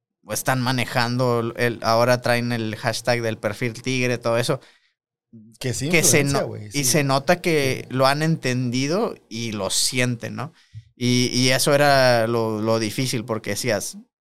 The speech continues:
Speaker 1: si se va el Tuca,
Speaker 2: Ujú.
Speaker 1: y estaba viendo un podcast de, no me acuerdo cómo se llama, pero luego te lo mando. Es
Speaker 2: Era
Speaker 1: una
Speaker 2: Marcelo.
Speaker 1: No, no, es, el,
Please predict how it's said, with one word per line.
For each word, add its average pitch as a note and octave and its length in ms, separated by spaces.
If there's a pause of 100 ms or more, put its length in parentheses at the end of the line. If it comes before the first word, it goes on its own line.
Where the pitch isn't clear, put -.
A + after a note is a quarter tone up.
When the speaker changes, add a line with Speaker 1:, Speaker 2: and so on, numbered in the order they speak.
(460)
Speaker 1:
si C#3 220
se C3 140
va B2 140
el E3+ 100
Tuca, G#3+ 400 (260)
Speaker 2:
Ujú. G#2 280 (280)
Speaker 1:
y C3+ 120
estaba C#3 420
viendo D3+ 220
un C#3+ 80
podcast C#3+ 480
de, A#2+ 580
no B2+ 80
me C#3+ 60
acuerdo D3 260
cómo D3 160
se C3+ 100
llama, A#2+ 200
pero - 140
luego B2 200
te B2 100
lo B2 60
mando. A#2 260 (360)
Es B2+ 160
Speaker 2:
Era B2 100
Speaker 1:
una B2 160
Speaker 2:
Marcelo. A#2 500 (320)
Speaker 1:
No, D3 340 (260)
no, C3+ 240
es, - 180 (340)
el, B2+ 200